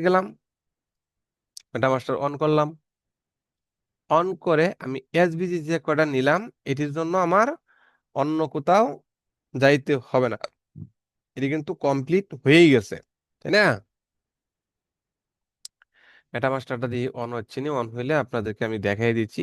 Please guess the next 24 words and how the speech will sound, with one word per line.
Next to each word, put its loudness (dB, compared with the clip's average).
কমপ্লিটই -4
চোখের -8
সামনেই 0
কিভাবে -2
একটি -4
ফাইল -2
কমপ্লিট -6
করতে -8
হয়, -2
সেই -6
প্রসেসটা -6
আমি -2
দেখাই 0
নিচ্ছি। -6
দে-, -4
এই 6
যে, 4
আহ, -2
Shutterstock, -2
Shutterstock-এ -4
দেখেন -2
এআই 4
ফাইল, -4
এআই 0